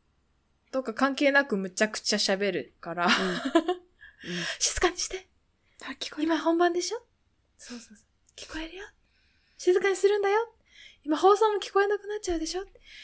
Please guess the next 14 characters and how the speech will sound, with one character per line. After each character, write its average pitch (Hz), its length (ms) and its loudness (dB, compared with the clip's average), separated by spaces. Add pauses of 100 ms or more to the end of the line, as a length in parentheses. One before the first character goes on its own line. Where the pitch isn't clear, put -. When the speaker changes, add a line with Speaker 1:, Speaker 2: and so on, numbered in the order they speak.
(440)
Speaker 1:
言 214 160 -4
っ - 20 -10
て - 180 -4
ね。 202 320 -4 (520)
Speaker 2:
<laughs> - 520 -20
Speaker 1:
そ 190 540 -10
う。 208 40 -8
私 262 360 -2
が 269 120 6
全 214 240 2
部 170 260 -8 (760)
出 202 180 2
番 196 280 -2
と 175 440 -4